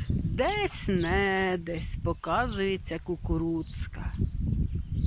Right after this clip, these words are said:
І це не тільки в мене така біда. Дуже багато людей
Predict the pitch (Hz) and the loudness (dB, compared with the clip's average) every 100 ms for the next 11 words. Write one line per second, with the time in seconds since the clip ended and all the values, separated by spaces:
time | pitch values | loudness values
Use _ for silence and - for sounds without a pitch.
0 | - - - - - - - - - - | 4 4 4 6 6 8 8 8 8 6
1 | 339 311 240 - 254 226 196 190 185 170 | 6 6 4 2 2 4 6 6 6 2
2 | 175 - 170 165 156 160 165 269 262 196 | 0 2 2 2 2 0 0 0 2 2
3 | 190 196 185 185 165 170 202 254 | 4 4 4 2 4 4 6 4